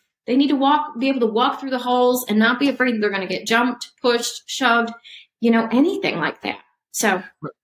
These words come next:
Speaker 2: Melissa, one of the things on your platform is what kids are being taught in school. Uh,
Speaker 1: Mm-hmm.
Speaker 2: one of the big things about covid, uh, the parents actually got to see the stuff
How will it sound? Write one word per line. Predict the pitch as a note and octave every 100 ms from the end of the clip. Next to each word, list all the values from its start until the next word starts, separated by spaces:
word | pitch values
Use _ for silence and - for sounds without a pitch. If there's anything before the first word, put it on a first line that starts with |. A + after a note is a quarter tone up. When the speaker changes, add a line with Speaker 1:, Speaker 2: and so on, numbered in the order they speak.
| _
Speaker 2:
Melissa, | - C#3 E3 E3
one | C#3 E3+
of |
the | E3+
things | C#3 D3+ C3
on | B2 G#2+
your | F#2+
platform | - G#2+ G#2+ - G2 F2 E2 -
is | F#2+ F2 E2+ E2 - - - _ _ _ _
what | - F#2 G#2 A2+ - _
kids | - - A#2+ G#2 F#2
are | G#2
being | F#2 G#2 G2 F#2
taught | - - G#2 F#2+ -
in | - F2+
school. | - - - F2 E2 - _ _ _ - _ -
Uh, | G2
Speaker 1:
Mm-hmm. | G2+
Speaker 2:
one | G#2+ A#2+
of | A2
the | G#2
big | - A#2 -
things | B2 A2 G2
about | G2+ F#2+ F#2+ F2 -
covid, | - B2+ A2 F#2 E2 E2 E2 -
uh, | F#2 F2+ E2+ F2
the | F#2 F2+ -
parents | B2 B2 G2+ F2 - - _ _ _ _ -
actually | A2 - G#2+ F#2+
got | - G2+ G2 -
to | -
see | F#2 - - C#3 B2+ D#2+ D#2 D#2+ _ _ _ _ _ _ _ _
the | G2+
stuff | - - - - C#3 F2+ - -